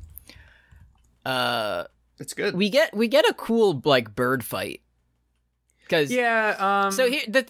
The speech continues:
Speaker 1: so Shiratorizawa, their mascot is the eagle, of course, because it's an American school.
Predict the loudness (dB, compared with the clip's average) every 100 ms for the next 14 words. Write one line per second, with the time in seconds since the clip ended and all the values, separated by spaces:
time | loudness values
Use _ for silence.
0 | -6 -4 0 0 0 0 0 2 2 4
1 | 4 4 2 2 0 0 -6 -16 -16 -4
2 | -2 0 0 -2 -4 -8 0 0 0 -6
3 | _ -8 0 0 2 0 -2 -2 -4 -14
4 | -2 -2 0 0 0 0 -2 -6 -4 -6